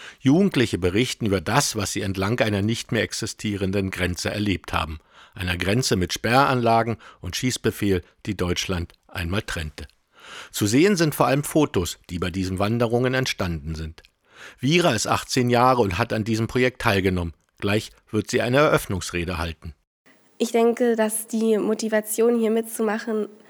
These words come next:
Speaker 2: darin liegt, dass man sich sehr stark mit den Menschen beschäftigt und nicht nur mit der Geschichte, sondern vor allem,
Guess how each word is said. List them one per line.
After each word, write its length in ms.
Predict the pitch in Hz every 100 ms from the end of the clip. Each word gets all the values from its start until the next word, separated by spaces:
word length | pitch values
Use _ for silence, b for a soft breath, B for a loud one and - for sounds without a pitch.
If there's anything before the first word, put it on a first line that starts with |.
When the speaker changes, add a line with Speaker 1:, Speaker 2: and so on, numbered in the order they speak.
| b b b _ _ -
Speaker 2:
darin 380 | 190 233 240
liegt, 380 | 226 233 - -
dass 180 | 214 214
man 160 | 226 220
sich 240 | 208 - - _ _ -
sehr 240 | 220 220
stark 260 | 226 214 214
mit 120 | 220
den 120 | 214
Menschen 400 | 208 226 294 240
beschäftigt 600 | 202 208 220 214 208 214
und 80 | 208
nicht 160 | 214 214
nur 100 | 214
mit 120 | 208
der 60 | 190
Geschichte, 440 | 208 240 240 208
sondern 240 | 196 208
vor 160 | 208 214
allem, 180 | 196